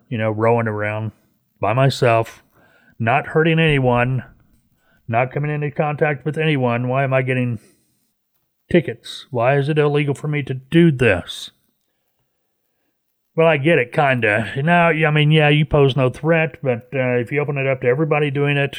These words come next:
then there's gonna be crowds, and where there's gonna be crowds, there's going to be contact, and where there's contact, there is the potential of spreading the virus. So, yeah, I kinda get that,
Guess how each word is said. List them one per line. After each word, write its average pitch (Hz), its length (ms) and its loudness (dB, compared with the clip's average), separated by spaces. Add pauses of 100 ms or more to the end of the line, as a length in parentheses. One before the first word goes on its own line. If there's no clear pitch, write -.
(120)
then 131 360 0
there's 123 180 -4
gonna 123 180 -2
be 113 340 -2 (140)
crowds, 131 680 -2
and 107 300 -10
where 107 100 -6
there's 104 220 -8
gonna 110 160 -10
be 104 120 -6
crowds, 135 640 -4
there's 110 260 -6
going 110 240 -6
to 98 60 -10
be 101 260 -2 (1040)
contact, 147 720 0
and 123 100 -6
where 117 120 -6
there's 107 220 -6
contact, 139 720 -2
there 123 140 2
is 113 140 2
the - 120 -6
potential 117 560 -8
of 107 180 -12
spreading 98 380 -12
the 101 60 -14
virus. 95 560 -16 (3750)
So, 175 380 2
yeah, 135 360 0
I 123 200 -4
kinda 160 320 -4
get 135 340 -4
that, 101 340 -6